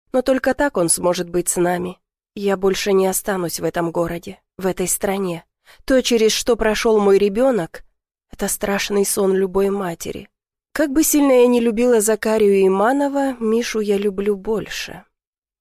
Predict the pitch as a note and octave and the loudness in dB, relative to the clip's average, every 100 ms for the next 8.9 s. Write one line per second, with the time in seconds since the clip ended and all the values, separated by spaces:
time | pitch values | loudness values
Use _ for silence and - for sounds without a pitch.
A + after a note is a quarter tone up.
0 | _ _ _ _ - F#3 F#3 F3 - F3+ | _ _ _ _ -12 -4 -2 -2 -2 2
1 | F3 E3+ F3 F3 A3 A3+ G3 E3+ F3 F3+ | 2 2 0 -2 0 2 2 2 2 2
2 | F3+ F#3+ F3+ F#3 - F#3 - F#3 G3+ G3+ | 2 0 -2 -4 -4 -4 -2 -2 0 0
3 | F3+ D3 D#3 D#3+ D#3+ D#3+ E3 _ _ _ | -2 -2 -2 -4 -4 -6 -10 _ _ _
4 | _ _ _ _ _ - - - F#3+ F#3 | _ _ _ _ _ -18 -14 -4 -2 0
5 | F#3 F3+ F3+ F#3 - F#3 - F#3+ F#3+ - | 2 4 4 2 -2 -2 -2 -2 -2 -2
6 | F#3+ G#3 G3+ G#3 F#3+ D#3 - - _ _ | -2 0 0 -2 -6 -8 -10 -16 _ _
7 | _ _ _ _ _ _ _ _ _ _ | _ _ _ _ _ _ _ _ _ _
8 | D#4+ D4 G#3+ E3+ F3 E3+ - G3 - | -2 -2 0 -2 -2 -4 -8 -10 -14